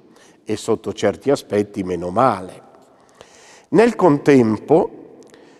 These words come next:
siamo più disponibili a considerare la salvezza che ci interessa su un piano cosmico. Siamo preoccupati per l'innalzamento delle temperature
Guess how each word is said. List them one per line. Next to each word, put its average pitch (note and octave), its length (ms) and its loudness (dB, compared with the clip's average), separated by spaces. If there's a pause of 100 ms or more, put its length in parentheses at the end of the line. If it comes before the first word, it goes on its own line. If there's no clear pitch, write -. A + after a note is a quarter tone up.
(100)
siamo G3 640 2
più - 340 0
disponibili G3+ 960 2
a D#3 120 4
considerare E3+ 1000 2
la D3+ 100 2
salvezza C#3+ 920 -6 (720)
che D#3 160 2
ci G#3+ 200 -4
interessa F#3 720 0
su - 200 -8
un F#3 160 -6
piano G3 420 -2
cosmico. A#2 1000 -4 (920)
Siamo B2 420 0
preoccupati A2 1000 -4 (340)
per A#2 180 -4
l'innalzamento G#2+ 1040 -2
delle G2+ 280 -2
temperature C#3 1040 -2